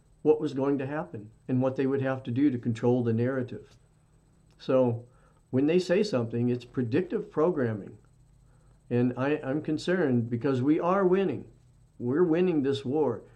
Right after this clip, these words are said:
because people are waking up by the millions on this planet. I don't know if you've seen some of the protests and demonstrations in Italy and France and all over the world.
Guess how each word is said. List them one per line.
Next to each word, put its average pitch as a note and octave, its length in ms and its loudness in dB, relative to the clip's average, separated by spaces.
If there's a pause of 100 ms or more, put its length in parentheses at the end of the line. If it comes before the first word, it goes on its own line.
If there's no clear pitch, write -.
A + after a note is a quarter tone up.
(140)
because A#2 240 -4
people D3 380 -2
are C3+ 180 -2
waking C#3+ 500 0
up C3+ 300 -8
by A#2+ 140 0
the G#2+ 120 -4
millions A#2 720 0
on A2 120 -2
this A2 140 -8
planet. A#2 460 -4
I B2 100 -2
don't C#3 160 -2
know C#3 140 -2
if A#2 100 -4
you've A#2+ 160 -2
seen C3+ 260 -2
some C3 220 -2
of A2+ 80 -2
the A2 200 -4 (560)
protests C3 580 0
and A2+ 120 0
demonstrations A#2+ 840 -2
in G#2 180 -10
Italy C3 380 0
and G2 140 -12
France C3+ 400 -2
and A2+ 100 -6
all F3 300 0
over E3 240 4
the A#2 120 0
world. A#2+ 480 0